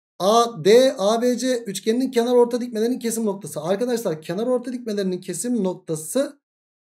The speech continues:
aynı zamanda nedir? Çevrel çemberin merkezidir.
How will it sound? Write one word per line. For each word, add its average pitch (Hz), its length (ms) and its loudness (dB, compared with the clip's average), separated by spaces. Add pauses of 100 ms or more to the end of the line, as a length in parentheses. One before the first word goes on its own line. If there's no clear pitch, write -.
(300)
aynı 233 260 2
zamanda 165 360 -2
nedir? 240 360 -2 (340)
Çevrel 208 360 0
çemberin 208 480 -2
merkezidir. 175 880 -2